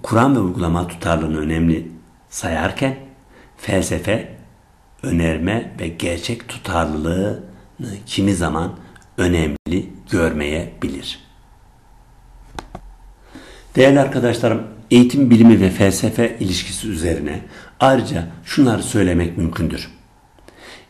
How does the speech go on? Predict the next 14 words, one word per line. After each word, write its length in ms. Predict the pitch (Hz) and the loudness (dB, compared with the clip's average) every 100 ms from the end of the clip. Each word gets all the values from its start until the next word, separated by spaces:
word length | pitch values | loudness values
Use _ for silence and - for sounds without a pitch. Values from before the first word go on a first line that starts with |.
| _ | _
Eğitim 360 | - 117 95 82 | 2 2 2 -4
sistemlerinin 920 | - 123 - 107 92 85 80 82 - | -4 -4 0 4 4 4 2 0 -4
temel 420 | - 107 120 104 95 | 0 2 4 4 4
yol 280 | 110 113 | 4 4
göstericilerinden 1120 | 101 90 - 92 85 82 80 80 78 78 80 85 | 2 0 0 -4 -4 -2 -2 -2 -4 -6 -2 2
birisi 460 | 107 - 113 113 - | 2 2 -2 -4 -6
felsefedir. 720 | - 95 92 - 92 - - - - - - - - | -4 -2 -2 -4 -8 -8 -12 -16 -20 -20 -20 -14 2
Daha 200 | 175 170 | 6 8
önce 260 | 151 110 90 | 6 4 2
de 80 | |
ifade 360 | 107 98 90 90 | 0 2 2 2
ettiğimiz 460 | 85 95 90 92 - | -2 -2 0 0 -2
gibi 220 | - 76 - - - - | -6 -8 -12 -20 -10 2
eğitimde 760 | 98 92 98 92 92 123 - | 2 4 2 2 4 2 -2